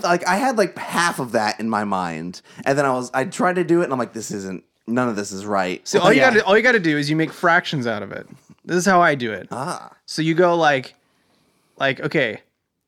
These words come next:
Speaker 2: if I'm trying to find out what percentage seven twenty is of twelve eighty,
Speaker 1: Mm, mm-hmm.
Speaker 2: I put seven twenty on top of twelve eighty,
Speaker 1: Mm-hmm.
Speaker 2: and then I put X over one hundred, and then
Speaker 1: Mm-hmm.
Speaker 2: you cross multiply.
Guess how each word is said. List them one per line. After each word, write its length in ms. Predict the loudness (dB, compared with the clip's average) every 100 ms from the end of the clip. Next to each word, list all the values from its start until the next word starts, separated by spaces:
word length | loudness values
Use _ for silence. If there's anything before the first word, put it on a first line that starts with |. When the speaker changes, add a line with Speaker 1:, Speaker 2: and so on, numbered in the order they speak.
| _ _ _ _ _ _
Speaker 2:
if 140 | -4 0
I'm 140 | 2
trying 140 | 2 2
to 40 |
find 220 | 2 2
out 160 | 2 0
what 320 | 0 0 0
percentage 1120 | 0 0 -2 -2 -2 -2 -4 -4 -4 -8 -8 -12 _ _ _ _ _ -8
seven 360 | -2 0 0
twenty 420 | -2 -2 -2 0
is 260 | -2 -2 -6 -10 -6
of 360 | -4 -6 -14 _ _
twelve 340 | -6 -2 -2 -2
eighty, 320 | -6 -10 -14
Speaker 1:
Mm, 240 | -10 -10 -10 _ -14
mm-hmm. 280 | -12 -12 -12 -6
Speaker 2:
I 140 | -4
put 280 | -2 -6 -6
seven 380 | -2 0 0 -2
twenty 340 | -2 -2 -2
on 160 | -4 -2
top 200 | -4 -4
of 80 |
twelve 260 | -4 -2 0
eighty, 320 | -2 -2 -6
Speaker 1:
Mm-hmm. 280 | -8 -10 -12 -12 -6
Speaker 2:
and 80 | -4
then 80 |
I 60 | -4
put 220 | -4 -8 _ -6
X 340 | -6 -6 -10 -6
over 200 | -4 -4
one 160 | -4
hundred, 360 | 0 2 2 0
and 80 | -2
then 100 | -2 -2
Speaker 1:
Mm-hmm. 20 |
Speaker 2:
you 80 | -4
cross 480 | -4 -2 -2 -4 -4
multiply. 640 | -4 -4 -8 -8 -10 -12